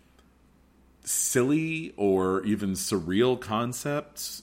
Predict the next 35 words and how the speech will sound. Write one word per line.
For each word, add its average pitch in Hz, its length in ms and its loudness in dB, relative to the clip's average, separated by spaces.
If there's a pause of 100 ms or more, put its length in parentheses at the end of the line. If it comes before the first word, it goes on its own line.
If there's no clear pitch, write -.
uh, 92 220 4
to 110 220 0
a 104 40 2
mainstream 104 520 -2
audience 117 460 -4
at 92 60 -6
the 82 80 -10
very 127 220 -2
least. 85 260 -8 (420)
You 131 200 0
have 113 760 -2 (2750)
a 110 300 -4
Shakespearean 123 840 0
trained 101 340 -2
actor. 85 600 -6
You 95 120 -6
have 117 220 4
a 95 60 0
man 110 320 0
who 95 240 -2
has 87 200 -4
stood 143 460 2
on 90 160 -4
the 87 80 -2
bridge 117 460 2
of 90 160 -6
the 95 160 -4
Enterprise, 131 880 0 (300)
faced 117 320 4
down 90 200 2
the 80 60 -2
Borg 143 640 4
and 82 260 -8
Q, 147 680 0 (100)
and, 87 640 -2